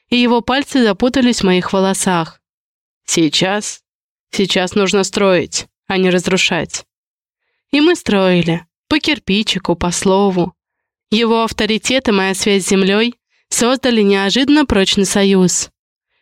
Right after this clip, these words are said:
Он учился понимать нужды людей не из отчётов, а из разговоров с бабушкой за чаем,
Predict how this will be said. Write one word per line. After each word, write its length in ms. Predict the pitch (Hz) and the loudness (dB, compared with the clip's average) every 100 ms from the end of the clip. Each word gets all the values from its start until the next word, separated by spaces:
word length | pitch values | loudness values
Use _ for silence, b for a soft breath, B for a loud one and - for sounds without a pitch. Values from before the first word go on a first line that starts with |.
| _ | _
Он 180 | 349 359 | 2 2
учился 420 | 311 285 285 220 | 2 2 0 0
понимать 460 | 185 196 202 202 - | 2 2 2 0 0
нужды 260 | 202 190 | 0 2
людей 500 | 196 196 175 233 240 - | 0 0 0 0 -2 -2
не 160 | 233 240 | 0 2
из 100 | 226 | 2
отчётов, 640 | 247 - 262 214 180 165 _ _ _ _ | 0 0 0 0 -2 -4 _ _ _ _
а 100 | - | -2
из 160 | 226 214 | 0 2
разговоров 560 | 214 190 208 233 240 190 | 0 0 0 2 2 0
с 80 | |
бабушкой 460 | 170 226 226 - 180 | 0 -2 -2 -2 0
за 120 | 170 | 0
чаем, 520 | - 214 214 202 180 | 0 -2 0 0 -2